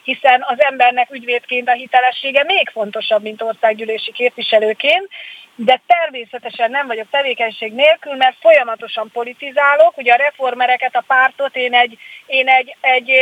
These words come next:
háttérszervezetnek tekintem, ami keretet ad a politizálásnak, de a politikát azt az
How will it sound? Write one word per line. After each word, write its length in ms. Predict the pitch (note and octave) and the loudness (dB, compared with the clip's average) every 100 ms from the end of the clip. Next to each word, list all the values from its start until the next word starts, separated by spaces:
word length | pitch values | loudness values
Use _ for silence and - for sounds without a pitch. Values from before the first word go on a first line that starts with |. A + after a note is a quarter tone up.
| C4 | 4
háttérszervezetnek 1080 | E4+ F#4 - A#3+ A3+ B3+ A#3 A#3 A#3+ A#3+ A#3+ | 2 0 0 -6 -4 -2 -2 -2 -6 -4 -6
tekintem, 520 | - B3 C4 B3+ C4 C4 | -4 -6 -8 0 2 2
ami 260 | C#4 B3+ | -2 -4
keretet 540 | C#4 D#4+ C#4+ A#3 A#3 - | -2 2 2 0 -2 2
ad 280 | A#3+ A#3 - - | 4 4 0 -8
a 100 | - | -4
politizálásnak, 920 | - C4 C#4 D4 D4 C#4+ C#4 C#4+ D4 C#4 | -2 -2 -4 -2 0 4 2 0 -6 -2
de 100 | A#3+ | -2
a 80 | - | 2
politikát 800 | C#4+ D4+ - D#4+ E4+ D4+ D4+ D4+ | 0 0 -8 -6 0 2 2 0
azt 140 | C4+ | -6
az 120 | - | -12